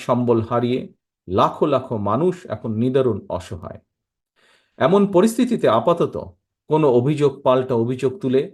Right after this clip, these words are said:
সময় ক্ষেপণেরও সময় নেই। বিএনপি বিশ্বাস করে বন্যা কবলিত এলাকার মানুষের জীবন ও সম্পদ রক্ষা করাই এই মুহূর্তের প্রধান অগ্রাধিকার।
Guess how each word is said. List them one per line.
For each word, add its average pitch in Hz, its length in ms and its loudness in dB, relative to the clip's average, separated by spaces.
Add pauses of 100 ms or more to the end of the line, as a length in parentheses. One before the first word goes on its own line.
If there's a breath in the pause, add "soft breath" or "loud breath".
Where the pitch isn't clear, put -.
(360)
সময় 180 420 -2
ক্ষেপণেরও 143 560 -2 (280)
সময় 104 500 -4
নেই। 92 280 -6 (800)
বিএনপি 139 540 0 (360)
বিশ্বাস 117 540 -2
করে 107 240 -2 (640)
বন্যা 151 360 4
কবলিত 123 340 0
এলাকার 120 400 0
মানুষের 120 480 -4
জীবন 131 340 -6 (140)
ও 123 100 -2
সম্পদ 143 500 -4
রক্ষা 127 360 -2
করাই 156 400 2 (540)
এই 170 160 2
মুহূর্তের 151 500 -4
প্রধান 160 300 0 (380)
অগ্রাধিকার। 101 760 -2